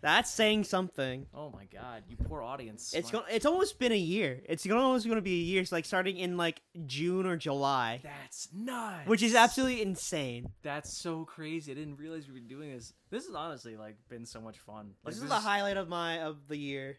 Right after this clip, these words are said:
Speaker 2: Same. This is definitely, like, something that's helped me throughout the fucking winter. <laughs>
Speaker 1: Right?
Speaker 2: It's been so
Speaker 1: Cabin fever
Speaker 2: boring.
Speaker 1: all the way. But, ugh, episode thirty-three. Let's go.
Speaker 2: Hello.
Speaker 1: So,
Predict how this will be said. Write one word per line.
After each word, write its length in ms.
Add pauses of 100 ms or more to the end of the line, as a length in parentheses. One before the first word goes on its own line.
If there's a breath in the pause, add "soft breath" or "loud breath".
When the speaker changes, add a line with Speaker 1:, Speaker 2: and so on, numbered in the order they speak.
(100)
Speaker 2:
Same. 480 (120)
This 140
is 140
definitely, 380
like, 180
something 240
that's 100
helped 240
me 80
throughout 280
the 60
fucking 360
winter. 400
<laughs> 260 (160)
Speaker 1:
Right? 300
Speaker 2:
It's 240
been 320
so 180
Speaker 1:
Cabin 240
fever 160
Speaker 2:
boring. 220
Speaker 1:
all 80
the 100
way. 480
But, 220 (680)
ugh, 60 (520)
episode 280
thirty-three. 520
Let's 200
go. 440
Speaker 2:
Hello. 1120
Speaker 1:
So, 540